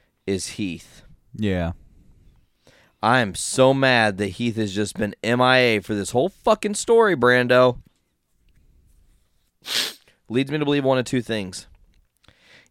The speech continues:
Speaker 1: Either he's gonna play a role and have found himself in Commonwealth,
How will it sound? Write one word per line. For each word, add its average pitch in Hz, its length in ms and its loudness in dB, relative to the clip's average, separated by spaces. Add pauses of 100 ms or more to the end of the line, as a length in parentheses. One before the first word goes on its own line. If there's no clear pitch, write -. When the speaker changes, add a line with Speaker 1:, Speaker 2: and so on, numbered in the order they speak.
Speaker 1:
Either 120 240 0
he's 123 240 -4
gonna 135 180 0
play 135 200 2
a 123 60 4
role 117 340 4
and 110 120 -4
have 101 140 -4
found 120 360 -4
himself 117 500 -2
in 98 160 -10
Commonwealth, 127 920 -2